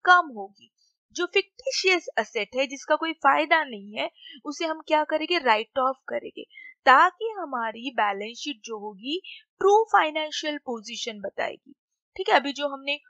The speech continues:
overvalued asset बताए हैं, हालांकि वो है नहीं, लेकिन हमने हमारी बैलेंस शीट बड़ी बताने के लिए हमने क्या किया, ये सब, अ, क्या कहते हैं हम लोग इसको,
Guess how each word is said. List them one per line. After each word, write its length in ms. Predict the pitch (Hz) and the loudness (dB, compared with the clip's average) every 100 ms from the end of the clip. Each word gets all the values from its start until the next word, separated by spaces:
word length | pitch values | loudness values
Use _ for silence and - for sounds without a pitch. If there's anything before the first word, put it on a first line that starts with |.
| - - | -20 -4
overvalued 680 | 277 294 302 302 269 254 254 | -2 4 4 4 2 0 -4
asset 360 | 240 - 247 214 | -4 -4 -6 -6
बताए 360 | 214 226 214 | -6 -4 -4
हैं, 200 | 214 247 | -4 -4
हालांकि 340 | 240 214 233 277 | 0 0 -2 -4
वो 120 | 311 285 | -2 4
है 220 | 330 427 | 4 2
नहीं, 200 | 359 220 _ _ - 277 | -4 -10 _ _ -20 -8
लेकिन 280 | 269 320 370 | -4 -4 -4
हमने 220 | 349 330 | -4 -2
हमारी 260 | 339 330 330 | -2 0 2
बैलेंस 340 | 285 262 277 | 4 4 2
शीट 360 | 285 302 - 208 - | -6 -10 -12 -18 -6
बड़ी 280 | 240 247 269 | -2 -2 -2
बताने 480 | 226 214 233 226 226 | -4 0 0 -2 -8
के 160 | 214 | -14
लिए 320 | 226 220 220 214 _ _ _ _ 247 | -14 -12 -12 -12 _ _ _ _ -12
हमने 240 | 254 269 | -8 -8
क्या 240 | 262 262 | -4 -2
किया, 220 | 262 - 285 | -2 -2 -2
ये 160 | 302 | -2
सब, 200 | 320 370 - _ _ - _ _ - | -4 -4 -4 _ _ -20 _ _ -6
अ, 380 | 254 254 247 240 - | -4 -2 -2 -4 2
क्या 160 | 277 | 4
कहते 280 | 294 294 294 | 4 0 -2
हैं 60 | 285 | -6
हम 80 | |
लोग 160 | 277 269 | -6 -10
इसको, 380 | 277 - 320 | -10 -4 0